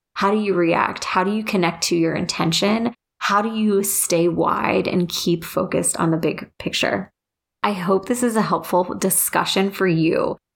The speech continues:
I released this episode today because as we head into the holidays, there's a lot of spontaneity, a lot of, for the most part, things that are going to be coming up. And I want you to be prepared.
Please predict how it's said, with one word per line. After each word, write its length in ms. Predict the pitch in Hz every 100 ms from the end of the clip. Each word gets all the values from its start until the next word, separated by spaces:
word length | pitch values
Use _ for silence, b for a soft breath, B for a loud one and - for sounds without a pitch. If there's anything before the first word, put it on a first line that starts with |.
| -
I 60 | 208
released 440 | 196 196 208 214
this 140 | -
episode 480 | - 185 214 214 196
today 520 | - 190 180 165 196
because 340 | 220 214 220 214
as 260 | 185 190 202
we 140 | 233
head 340 | 226 - 196 180
into 720 | - 180 180 190 180 175 175 _
the 80 | 190
holidays, 680 | 180 170 175 185 214 240 240
there's 220 | 196 190
a 100 | 208
lot 380 | 190 180 170 175
of 120 | 175
spontaneity, 1040 | - - 170 165 190 160 160 - - - -
a 80 | 180
lot 260 | 175 175
of, 100 | 190
for 140 | - 202
the 140 | 180
most 560 | 170 180 170 170 - -
part, 420 | - 175 165 -
things 600 | - 165 160 226 269 - _ _ _
that 160 | - 190
are 100 | 190
going 360 | 185 180 170 170
to 100 | 175
be 140 | 165
coming 360 | 160 165 170 170
up. 220 | - -
And 120 | 190
I 140 | 190 185
want 540 | 175 165 165 165 -
you 120 | -
to 160 | 165 165
be 420 | 160 - - -
prepared. 760 | - 175 170 - 156 185 285 311